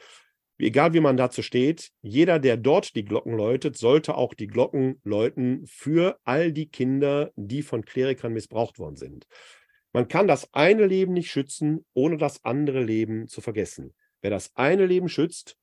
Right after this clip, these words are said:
muss den Blick auf die lebendigen Kinder genauso werfen, die von Klerikern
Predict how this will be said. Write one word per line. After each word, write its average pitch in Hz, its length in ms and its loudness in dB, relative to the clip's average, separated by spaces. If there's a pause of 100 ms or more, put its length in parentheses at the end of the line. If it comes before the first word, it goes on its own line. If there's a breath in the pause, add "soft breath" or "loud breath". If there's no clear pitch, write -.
(140)
muss 139 320 0
den 107 200 -2
Blick 143 360 -2
auf 131 400 2
die 117 140 -6
lebendigen 104 840 0
Kinder 139 380 -2
genauso 143 680 0
werfen, 113 500 -4 (280 soft breath)
die 139 120 -2
von 120 160 -2
Klerikern 123 640 0